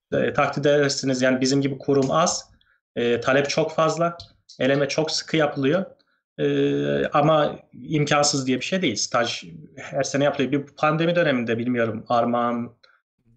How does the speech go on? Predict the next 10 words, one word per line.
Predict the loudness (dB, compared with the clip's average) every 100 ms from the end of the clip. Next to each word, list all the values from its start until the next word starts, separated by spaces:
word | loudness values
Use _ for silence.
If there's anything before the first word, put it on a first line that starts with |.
| -10
e, | -6 -2
daha | 0 2
iyi | 0
bilir | 0 2
belki, | 2 0 -2 0
alındım | 2 2 4 4
bilmiyorum | 4 4 4 4
ama | 4 2 2
pandemi | 0 2 2 2
döneminde, | 0 0 0 -2